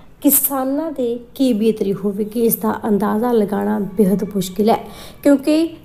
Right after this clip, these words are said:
ਛੇ ਮਹੀਨੇ ਲਗਾਤਾਰ ਰਾਖੀ ਕਰਨ ਤੋਂ ਬਾਅਦ, ਦਿਨ ਰਾਤ ਇੱਕ ਕਰਨ ਤੋਂ ਬਾਅਦ, ਜਦੋਂ ਫਸਲ ਵੱਢਣ ਦੀ ਵਾਰੀ ਆਉਂਦੀ ਹੈ ਤਾਂ ਕੁਦਰਤ ਦੀ ਮਾਰ ਪੈ ਜਾਂਦੀ ਹੈ ਤੇ ਕਦੇ ਸਰਕਾਰਾਂ ਦੀ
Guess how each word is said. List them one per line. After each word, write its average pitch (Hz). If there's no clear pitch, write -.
ਛੇ 311
ਮਹੀਨੇ 247
ਲਗਾਤਾਰ 202
ਰਾਖੀ 202
ਕਰਨ 214
ਤੋਂ 202
ਬਾਅਦ, 196
ਦਿਨ 208
ਰਾਤ 202
ਇੱਕ 254
ਕਰਨ 214
ਤੋਂ 196
ਬਾਅਦ, 190
ਜਦੋਂ 262
ਫਸਲ 277
ਵੱਢਣ 285
ਦੀ 294
ਵਾਰੀ 208
ਆਉਂਦੀ 214
ਹੈ 220
ਤਾਂ 262
ਕੁਦਰਤ 196
ਦੀ 185
ਮਾਰ 208
ਪੈ 190
ਜਾਂਦੀ 190
ਹੈ 233
ਤੇ 220
ਕਦੇ 196
ਸਰਕਾਰਾਂ 240
ਦੀ 220